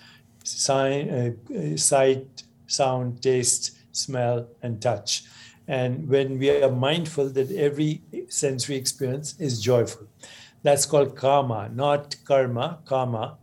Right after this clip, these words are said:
K A M A, as in Kama Sutra. But Kama Sutra, when people hear, they think sex. That's not the true meaning of kama.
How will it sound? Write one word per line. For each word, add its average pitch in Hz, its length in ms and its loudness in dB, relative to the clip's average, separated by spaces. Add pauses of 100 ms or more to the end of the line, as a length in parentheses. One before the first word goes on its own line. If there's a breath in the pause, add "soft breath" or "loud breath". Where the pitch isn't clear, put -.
K 139 340 0
A 123 80 -2
M 117 140 -4
A, 156 200 -4
as 127 220 -2
in 123 120 -4
Kama 127 320 0
Sutra. 156 520 -2 (320 loud breath)
But - 160 -8
Kama 147 260 2
Sutra, 147 360 4
when 135 140 2
people 139 260 -4
hear, 143 320 2 (260 loud breath)
they 135 120 0
think 131 280 -4
sex. - 400 -2
That's 135 540 -2
not 139 300 -2 (260)
the 117 260 -2 (120)
true 147 160 0
meaning 123 300 -2
of 117 140 -4
kama. 104 320 -6